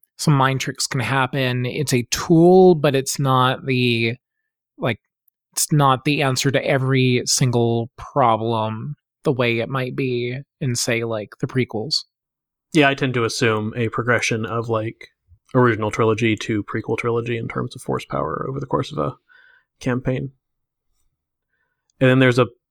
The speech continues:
Speaker 2: and then there's a wall beyond which we do not go,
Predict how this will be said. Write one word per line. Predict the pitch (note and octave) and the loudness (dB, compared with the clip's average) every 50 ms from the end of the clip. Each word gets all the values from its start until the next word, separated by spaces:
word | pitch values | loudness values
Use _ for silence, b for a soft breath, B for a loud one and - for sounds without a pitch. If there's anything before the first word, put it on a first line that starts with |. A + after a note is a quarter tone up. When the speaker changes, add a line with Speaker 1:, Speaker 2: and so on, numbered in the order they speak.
| - | -6
Speaker 2:
and | B2 A#2 A2+ | -4 0 2
then | B2 | 4
there's | B2+ B2+ B2 A#2+ A#2+ | 4 4 4 4 4
a | A#2 | 2
wall | G#2+ G#2+ A2+ A2 G#2 G2 G2+ A#2 C#3 D3+ - _ _ _ _ _ _ _ _ _ _ _ _ _ _ _ _ _ _ _ _ _ _ _ _ - B2 | 2 2 2 2 4 4 4 2 2 0 -4 _ _ _ _ _ _ _ _ _ _ _ _ _ _ _ _ _ _ _ _ _ _ _ _ -6 0
beyond | A#2 B2 A2+ A2+ A2 A#2 A2+ | 2 4 4 4 4 2 2
which | A#2 A#2+ - - | 2 0 0 0
we | - A2+ | 0 2
do | A2 A2+ | 2 2
not | A2 A2+ A#2 - | 2 0 -2 -2
go, | - - F2 F#2 - - - | -4 -6 -4 -4 -4 -6 -6